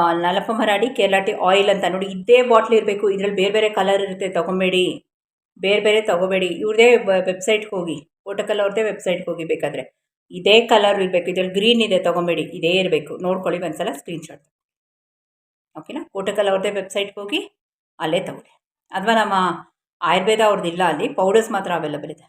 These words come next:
ಓಕೆನಾ? ನೋಡಿ ಒಂದ್ಸಲ ಇದ್ ಮಾಡಿ. ಫ್ರೆಂಡ್ಸ್, ಒಂದು ಏಟ್ ಮಿನಿಟ್ಸ್ ಆಗಿದೆ. ಈಗ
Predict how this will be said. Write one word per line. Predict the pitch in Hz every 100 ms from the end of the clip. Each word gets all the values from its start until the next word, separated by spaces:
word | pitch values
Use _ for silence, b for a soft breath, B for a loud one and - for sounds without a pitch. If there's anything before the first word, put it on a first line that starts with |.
| _ -
ಓಕೆನಾ? | 165 233 247
ನೋಡಿ | 196 175
ಒಂದ್ಸಲ | 156 147 208 247 -
ಇದ್ | - 156
ಮಾಡಿ. | - _ _ _ _ _ _ _ _ _ _ _ _ _ _ _ _ -
ಫ್ರೆಂಡ್ಸ್, | 247
ಒಂದು | 214 190 208
ಏಟ್ | 196 196
ಮಿನಿಟ್ಸ್ | 208 -
ಆಗಿದೆ. | 180 180 233 -
ಈಗ | 202